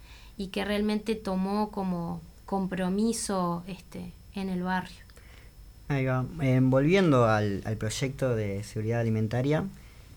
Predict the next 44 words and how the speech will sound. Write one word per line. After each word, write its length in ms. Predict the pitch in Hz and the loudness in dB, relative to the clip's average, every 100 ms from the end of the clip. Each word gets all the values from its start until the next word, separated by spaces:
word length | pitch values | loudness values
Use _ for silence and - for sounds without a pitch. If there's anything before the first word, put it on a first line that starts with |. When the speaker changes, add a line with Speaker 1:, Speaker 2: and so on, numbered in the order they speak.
| - | -8
Speaker 2:
eh, 200 | 123 120 | -2 -2
te 80 | 127 | 0
quería 160 | 143 180 | 0 0
preguntar, 460 | 165 147 156 - - | 0 2 2 0 -4
en 260 | 127 120 | -2 0
relación 360 | 120 127 123 180 | 0 0 0 0
a 40 | |
los 200 | 170 - | 0 0
alimentos 840 | 120 117 151 156 147 175 196 - - | 2 4 6 4 4 0 -2 -8 -8
y 260 | 131 123 120 | -4 -2 0
la 160 | 117 | 0
calidad 540 | 120 120 156 160 117 113 | 0 2 6 6 4 0
de 160 | 117 113 | -4 -2
los 180 | 110 107 | 0 2
mismos, 540 | 131 127 151 170 - - - - - - - | 2 4 2 0 -6 -18 -20 -20 -18 -18 -6
eh, 280 | 120 113 110 | -2 0 2
bueno, 160 | 131 117 | 0 0
ya 180 | 120 131 | -2 -2
que 200 | 131 123 | 0 -2
se 300 | - 113 110 | 0 0 0
informó 640 | 107 120 113 127 135 180 - | 0 -2 0 2 0 -2 -6
que 200 | 123 113 | -2 0
no 220 | 113 131 | 2 0
todos 180 | 139 139 | 2 2
los 160 | 123 120 | 4 2
días 360 | 139 143 151 | 2 2 2
los 180 | 127 - | -2 0
adolescentes 720 | 110 110 110 127 127 127 139 | 0 0 -2 2 2 2 -2
consumen 540 | - 113 - 123 110 107 | -2 -4 0 0 2 2
carne 400 | 127 123 123 120 | 4 4 4 2
o 60 | |
frutas, 560 | - 131 123 131 160 - - - - - - - | 0 0 0 0 -4 -8 -20 -20 -20 -20 -20 -6
no 100 | 135 | -4
sé 140 | 143 165 | -4 -4
si 140 | 170 | -4
podrías, 640 | - 127 135 143 135 - | 0 2 4 4 2 -2
eh, 520 | 123 117 113 110 101 98 | -2 0 2 0 -2 -2
contarnos 440 | 110 113 156 143 | -2 2 2 2
cómo 220 | 123 123 | 0 0
viene, 580 | 120 123 113 104 101 95 | 2 2 0 0 -2 -6
cómo 200 | - 113 | -4 -2
viene 300 | 110 107 101 | 0 -2 -2
este 180 | 104 107 | -4 -6
tema. 320 | 104 101 101 | -4 -2 -4